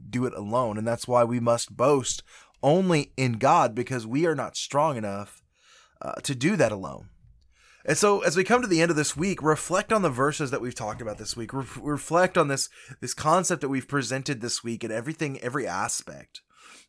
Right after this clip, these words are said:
And remember, if you're going to boast, to put your boast in the right place. Boast in God.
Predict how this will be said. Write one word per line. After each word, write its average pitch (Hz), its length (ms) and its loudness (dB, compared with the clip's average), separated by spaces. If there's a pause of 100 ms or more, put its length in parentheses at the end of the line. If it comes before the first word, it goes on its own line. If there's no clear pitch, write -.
And 156 280 0
remember, 170 320 4
if 175 120 4
you're 185 100 0
going 175 220 2
to 139 60 4
boast, 131 680 4 (320)
to 156 80 -6
put - 320 -2
your 240 80 2
boast 139 560 2
in 139 120 -4
the 139 120 2
right 117 500 0 (180)
place. - 600 -6 (360)
Boast 190 460 2
in 131 220 -4
God. 92 500 -6